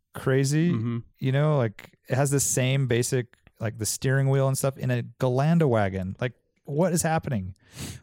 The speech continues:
Speaker 1: What,
Speaker 2: Yeah.
Speaker 1: what are these cars gonna look like in twenty years when we see one of these things on the street, if they're even
Speaker 2: Yeah.
Speaker 1: possible
Speaker 2: That's
Speaker 1: to
Speaker 2: straight
Speaker 1: keep
Speaker 2: up,
Speaker 1: running?
Speaker 2: like,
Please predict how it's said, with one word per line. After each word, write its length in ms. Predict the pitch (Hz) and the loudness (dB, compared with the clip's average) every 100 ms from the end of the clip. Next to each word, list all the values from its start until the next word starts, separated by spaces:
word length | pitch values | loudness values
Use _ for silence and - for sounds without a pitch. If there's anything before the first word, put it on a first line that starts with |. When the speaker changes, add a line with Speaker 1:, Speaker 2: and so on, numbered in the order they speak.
| 117 - 175 - | -6 -4 -6 -2
Speaker 1:
What, 160 | 190 208 | 4 6
Speaker 2:
Yeah. 120 | 139 | 6
Speaker 1:
what 120 | 170 | 6
are 40 | 214 | 4
these 160 | 202 | 2
cars 200 | 196 190 | 4 4
gonna 140 | 175 151 | 4 4
look 180 | 160 | 2
like 240 | 165 139 147 | 2 0 0
in 260 | 131 123 - - - _ - | 0 -2 -6 -14 -20 _ -2
twenty 280 | 165 175 | 2 4
years 440 | 156 139 147 123 104 | 4 4 4 4 2
when 100 | 120 | 2
we 80 | 123 | 2
see 160 | - | 2
one 140 | 160 151 | 2 2
of 60 | |
these 160 | 131 123 | 2 0
things 160 | 131 120 | 0 0
on 80 | 113 | 0
the 60 | |
street, 360 | - 147 113 131 | 0 2 2 2
if 100 | 123 | 2
they're 160 | 123 | 2
even 240 | 123 110 123 | 2 2 0
Speaker 2:
Yeah. 200 | 113 107 | 2 2
Speaker 1:
possible 300 | 127 - 143 | 0 2 2
Speaker 2:
That's 140 | 202 - | 2 2
Speaker 1:
to 40 | |
Speaker 2:
straight 220 | 190 180 | 4 4
Speaker 1:
keep 80 | 160 | 4
Speaker 2:
up, 80 | 113 | 4
Speaker 1:
running? 280 | 117 101 98 | 2 2 2
Speaker 2:
like, 220 | 123 120 | 2 0